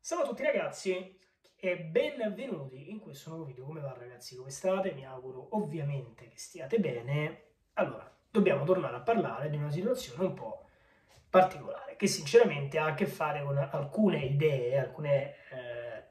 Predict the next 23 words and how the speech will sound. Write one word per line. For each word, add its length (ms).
diciamo, 720
se 160
vogliamo, 480
alcune 680
piccole 540
impressioni, 680
alcune 240
opinioni, 440
alcune 240
parole 800
dette 540
da 380
un 140
ex 320
allenatore, 720
che 100
sinceramente 600
io 100
trovo 240
che 100
sia 480
di 120
una 460